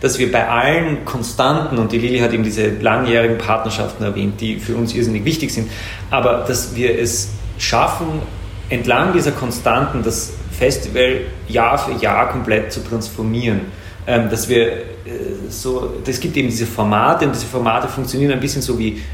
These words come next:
Formeln, ähm, indem wir diese Variablen immer neu füllen. Und das ist für, für mich in dieser Festivalarbeit immens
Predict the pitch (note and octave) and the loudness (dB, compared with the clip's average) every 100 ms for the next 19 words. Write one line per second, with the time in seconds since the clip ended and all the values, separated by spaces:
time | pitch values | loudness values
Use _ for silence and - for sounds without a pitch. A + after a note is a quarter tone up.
0 | - - - A2+ C3+ F3 F3 F3 E3+ - | -10 -10 0 4 4 6 4 4 0 -4
1 | - C3+ C3+ C#3 C3 C3+ C3+ B2+ B2+ A#2 | -2 -2 0 -2 0 2 2 0 -2 0
2 | A2 A2 B2 D3 C3+ D3 C#3 A2+ A#2 B2 | 2 4 2 2 2 2 2 4 4 4
3 | - - - - D#3+ D#3+ A#2+ - - - | 0 -8 -12 2 4 4 2 -2 -10 -4
4 | C3+ B2+ - C#3 - - - - - - | 0 0 2 2 2 -2 -4 -10 -18 -20
5 | - E3+ D#3 - - - - - - - | -6 -2 -2 -2 -6 -14 -12 -12 -12 -12
6 | - - - C3 B2 C#3 F3 F3 C3+ C3 | -12 -14 -4 -2 2 4 4 4 2 2
7 | B2 B2 A2 A2 A2+ - - - A#2 A#2 | 2 2 0 2 2 0 -6 -4 0 2
8 | C#3 - - - | 0 -2 -6 -8